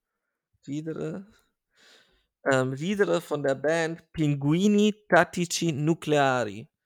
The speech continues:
Also nukleartaktische Pingu-, Ping-, ja, siehst du, merkst, auf Italienisch klingt das besser. <laughs> Wieso hab ich diese scheiß Band ausgesucht? Also nukleartaktische Pinguine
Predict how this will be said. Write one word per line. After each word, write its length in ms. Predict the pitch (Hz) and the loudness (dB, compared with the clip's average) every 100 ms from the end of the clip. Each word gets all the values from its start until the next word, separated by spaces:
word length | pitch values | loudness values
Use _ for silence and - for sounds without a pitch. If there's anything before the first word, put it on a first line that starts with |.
| _ _ _ _ _ | _ _ _ _ _
Also 240 | 127 127 120 | -8 -6 -6
nukleartaktische 1120 | 131 131 143 127 147 160 156 156 - 139 139 | -8 -6 -2 0 0 -2 -4 -6 -8 -10 -10
Pingu-, 580 | _ 156 139 131 131 127 _ - | _ -8 -6 -4 -6 -6 _ 0
Ping-, 260 | 160 160 - | 2 2 -2
ja, 200 | - - | -2 -2
siehst 280 | 131 147 - | 0 0 2
du, 80 | 185 | 2
merkst, 280 | 143 143 - | 2 0 0
auf 180 | 131 - | -4 -4
Italienisch 500 | 143 139 160 170 - | -2 0 0 -2 -6
klingt 240 | 170 147 | -8 -4
das 140 | 143 - | -2 -2
besser. 380 | 156 - - _ - - - - | -2 -2 -4 _ -20 -20 -20 -6
<laughs> 240 | - - - - - - - - - - - | -2 0 -2 -12 -20 -20 -20 -12 -10 -8 -4
Wieso 220 | 139 175 | -2 -2
hab 100 | 196 | -4
ich 120 | 185 | -6
diese 220 | 160 151 | -6 -4
scheiß 360 | 143 160 170 - | -2 0 -2 -2
Band 320 | 156 170 151 | 0 0 0
ausgesucht? 580 | 117 123 - 131 131 - _ _ _ | -4 -4 -6 -14 -16 -18 _ _ _
Also 260 | - 135 127 | -6 -4 -2
nukleartaktische 1600 | 147 165 165 151 139 185 190 - 185 - - 170 - 151 151 151 _ _ _ _ _ | -4 -4 0 0 2 -2 -4 -6 -8 -8 -8 -6 0 2 0 -2 _ _ _ _ _
Pinguine 1160 | - 190 180 107 139 147 139 156 147 135 120 131 | 6 6 6 -2 4 4 4 2 2 2 0 -4